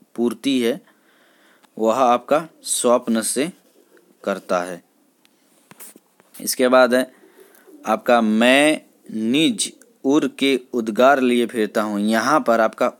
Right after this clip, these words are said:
उर के उद्गार से क्या मतलब है? तो उर के उद्गार से मतलब है आपका हृदय का प्रेम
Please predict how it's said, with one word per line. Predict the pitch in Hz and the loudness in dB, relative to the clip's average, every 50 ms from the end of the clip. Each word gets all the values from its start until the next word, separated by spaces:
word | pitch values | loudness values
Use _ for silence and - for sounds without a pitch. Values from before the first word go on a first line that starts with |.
| _ - | _ -2
उर | 139 147 165 147 - | 0 0 0 0 -2
के | - 139 135 | -2 -4 -2
उद्गार | - 123 120 120 113 127 127 123 | -2 -2 -4 0 2 4 4 4
से | 117 - 120 | 2 -2 -6
क्या | 113 - - 120 110 104 | -6 -4 -2 -2 -2 -2
मतलब | 95 95 - - 92 90 87 87 | -2 -4 -6 -6 -6 -6 -4 -4
है? | 90 90 | -6 -6
तो | - - - - | -6 -10 -10 -4
उर | 127 127 131 139 139 139 _ - | -2 -2 -2 -2 -4 -8 _ -4
के | 131 127 - | -4 -4 -4
उद्गार | - 117 113 113 113 117 120 120 | -4 -6 -4 -2 0 0 0 0
से | 117 - 117 | -2 -4 -6
मतलब | 104 104 104 - - 120 120 110 | -4 -4 -4 -4 -2 -2 -2 0
है | 113 110 | 0 -2
आपका | 107 - - 131 | -2 -2 -6 -8
हृदय | 135 117 104 98 95 98 98 98 | -8 -8 -12 -10 -6 -4 -4 -4
का | 95 - 123 147 165 - _ _ _ - | -2 -4 -6 -6 -6 -8 _ _ _ -10
प्रेम | 104 98 95 90 85 | -8 -8 -6 -8 -8